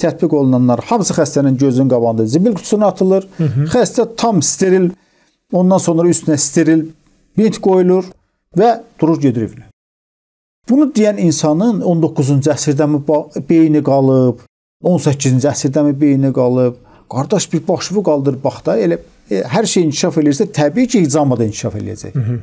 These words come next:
Speaker 2: bəli.
Speaker 1: Hicama da inkişaf eləyir, hamısı bir dəfəlikdir. Yəni, bu, a, bu indi yox, e, on il bundan qabaq da, iyirmi il bundan qabaq da hamısı istifadə olunan bir dəfəlik.
Speaker 2: Hı hı. Yəni, ona görə də belə bir, e,
Speaker 1: Heç bir.
Speaker 2: nə bilim,
Speaker 1: Kim
Speaker 2: antisanitar
Speaker 1: nəzər kimi
Speaker 2: vəziyyətdə
Speaker 1: xəstəlik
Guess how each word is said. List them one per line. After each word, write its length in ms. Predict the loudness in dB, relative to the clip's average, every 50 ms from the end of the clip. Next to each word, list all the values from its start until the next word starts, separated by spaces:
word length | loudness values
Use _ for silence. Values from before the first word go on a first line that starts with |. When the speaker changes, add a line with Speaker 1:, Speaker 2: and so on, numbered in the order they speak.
| -12 _ -6
Speaker 2:
bəli. 240 | -6 -6 -6 -8 -12 -18 -20 -20 _ _ -6
Speaker 1:
Hicama 340 | -4 -2 0 0 2 2 2
da 60 | 2 0
inkişaf 300 | 0 0 -2 -2 0 0
eləyir, 220 | 0 0 -2 -2 -4 -2
hamısı 340 | -2 0 0 0 0 0 -2
bir 100 | -2 -2 -4
dəfəlikdir. 500 | -6 -6 -8 -8 -10 -12 -16 _ _ _ _ -6 -4
Yəni, 240 | -4 -4 -4 -6 -6 -6
bu, 100 | -4 -2 0
a, 100 | 0 -2 0 0
bu 80 | 0 2
indi 280 | 2 2 2 2 2
yox, 160 | 2 2 2 0
e, 80 | 0 0 -2 -6 -8 -12 -18 _ _ _ _ _ _ _ _ _ _ _ _ _ _ 0
on 140 | 2 4 4
il 140 | 2 2 2
bundan 260 | 2 2 4 4 2
qabaq 340 | 2 2 0 -2 -4 0 0
da, 160 | 0 0 2
iyirmi 340 | 2 2 2 2 2 2 2
il 120 | 2 2
bundan 300 | 2 2 2 2 2 2
qabaq 340 | 0 0 0 0 -2 0 -2
da 60 | -4
hamısı 360 | -2 -2 -2 -2 -2 -2 -2
istifadə 400 | -4 -4 -4 -4 -4 -2 0 0
olunan 240 | 0 0 0 -2 -2
bir 140 | -2 -4 -4
dəfəlik. 400 | -6 -8 -10 -10 -10 -12 -16 -18 _ _ _ _ _ -6
Speaker 2:
Hı 60 | -6 -4
hı. 120 | -4 -6 -10 -12 -16 _ _ _ _ _ _ _ _ _ -4
Yəni, 80 | -2
ona 160 | -2 0 0 0
görə 120 | 0 0 0
də 40 | 0
belə 200 | 2 2 2 2 0
bir, 120 | 0 -2 -4 _ _ _ _ -2
e, 60 | 0 2 2 2 2
Speaker 1:
Heç 240 | 2 0 0 -4 -6
bir. 140 | -4 0 0
Speaker 2:
nə 100 | 0 2
bilim, 180 | 2 0 -2 0
Speaker 1:
Kim 100 | 0 0
Speaker 2:
antisanitar 400 | 0 0 2 0 0 2 2 2
Speaker 1:
nəzər 80 | 2 2
kimi 140 | 2 2
Speaker 2:
vəziyyətdə 180 | 2 2 0 -2
Speaker 1:
xəstəlik 320 | 0 0 0 2 2 2